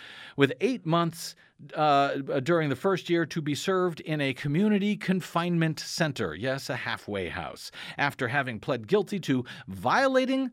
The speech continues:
the federal campaign election law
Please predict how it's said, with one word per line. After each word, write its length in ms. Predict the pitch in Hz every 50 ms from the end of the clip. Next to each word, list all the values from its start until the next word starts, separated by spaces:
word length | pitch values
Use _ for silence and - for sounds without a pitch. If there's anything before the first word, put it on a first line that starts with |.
| - _ -
the 100 | 247 247
federal 480 | - - 214 196 196 180 202 208 196
campaign 720 | - - - 170 165 170 165 160 - 139 156 147 147 151 156 147
election 640 | 160 165 147 131 123 120 - - - 135 123 123
law 500 | 131 165 233 240 240 233 226 226 220